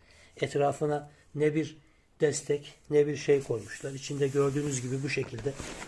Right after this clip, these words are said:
bu ürün sallanıyor. Görüyorsunuz. Yani ben bunu A yüz bir yedi bin, sekiz bin, on bin, on bir bin şube diye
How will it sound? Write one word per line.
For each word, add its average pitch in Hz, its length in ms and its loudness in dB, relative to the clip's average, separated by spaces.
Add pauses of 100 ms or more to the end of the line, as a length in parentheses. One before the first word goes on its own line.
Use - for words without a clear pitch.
(280)
bu 143 180 -2
ürün 131 260 -2 (1120)
sallanıyor. 135 720 2 (240)
Görüyorsunuz. 131 600 -6 (2500)
Yani 180 340 8
ben 190 220 8
bunu 190 360 6 (1300)
A 160 140 10
yüz 160 340 2
bir 160 280 -4 (760)
yedi 151 240 2
bin, 147 100 2
sekiz 147 440 -2
bin, 139 180 -6
on 156 300 8
bin, 131 160 -2
on 156 320 8
bir 131 180 -4
bin 127 200 -4 (680)
şube 147 480 2
diye 139 360 2